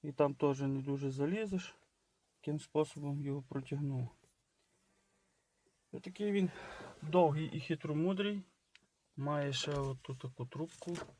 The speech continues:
Я думаю, ту частину замінимо, а цю лишимо. Так що...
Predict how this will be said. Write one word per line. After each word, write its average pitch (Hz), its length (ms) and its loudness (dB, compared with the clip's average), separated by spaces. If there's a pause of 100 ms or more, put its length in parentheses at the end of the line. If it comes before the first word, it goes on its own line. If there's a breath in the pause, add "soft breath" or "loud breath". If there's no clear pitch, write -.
(800)
Я 139 200 -2
думаю, 139 340 2
ту 131 120 -6
частину 135 500 0
замінимо, 160 560 2 (1120)
а 139 100 -8
цю 147 240 -4
лишимо. 127 500 2 (3500 loud breath)
Так 151 220 0
що... 147 240 0